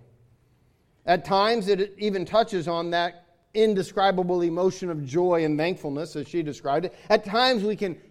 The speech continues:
taste that. At times, we can feel that. But then it ebbs because we're in the already and the not yet.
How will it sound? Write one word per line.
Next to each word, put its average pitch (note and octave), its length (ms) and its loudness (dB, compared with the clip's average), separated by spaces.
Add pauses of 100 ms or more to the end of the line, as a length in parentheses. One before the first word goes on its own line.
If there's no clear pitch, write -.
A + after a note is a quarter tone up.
taste C4 440 2
that. F3 200 0
At F#3+ 140 -4
times, B3+ 360 0
we G#3 120 -2
can F#3 200 -4 (220)
feel C4 360 0
that. B2 420 -4 (840)
But F3+ 120 -2
then E3+ 120 0
it F#3+ 140 0
ebbs B2+ 560 -2 (1120)
because E3+ 300 0
we're E3+ 100 -2
in E3+ 80 -2
the E3 80 0
already C#3 640 2 (580)
and C#3+ 140 0
the C3+ 60 -2
not A2 280 -6
yet. A2+ 320 -4